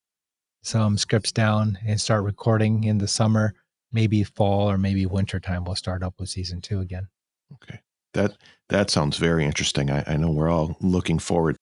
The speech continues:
Speaker 2: to a new season. Is there anything that I haven't asked you that you, that you wanted to mention?
Speaker 1: I just want people to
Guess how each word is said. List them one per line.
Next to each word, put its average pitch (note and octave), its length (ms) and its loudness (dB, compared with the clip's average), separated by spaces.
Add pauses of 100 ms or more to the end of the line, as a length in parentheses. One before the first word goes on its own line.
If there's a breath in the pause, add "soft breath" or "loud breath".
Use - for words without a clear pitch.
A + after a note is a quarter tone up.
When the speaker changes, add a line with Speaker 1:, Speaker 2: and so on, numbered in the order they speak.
(100)
Speaker 2:
to - 120 -4
a D#2 60 2
new D#2+ 140 2
season. D2+ 440 0 (1000 soft breath)
Is G2 100 0
there B2 140 4
anything C3+ 280 2
that G2+ 120 4
I F2+ 60 4
haven't G#2 200 4
asked F#2+ 280 2
you G2+ 60 4
that E2 200 0
you, - 60 -4
that - 260 -2
you E2 200 0 (240)
wanted F2+ 220 2
to - 80 0
mention? D#2+ 460 0 (1400)
Speaker 1:
I D3 80 -2
just F#3 200 2
want D3+ 200 2
people B2+ 280 2
to F#2+ 340 -2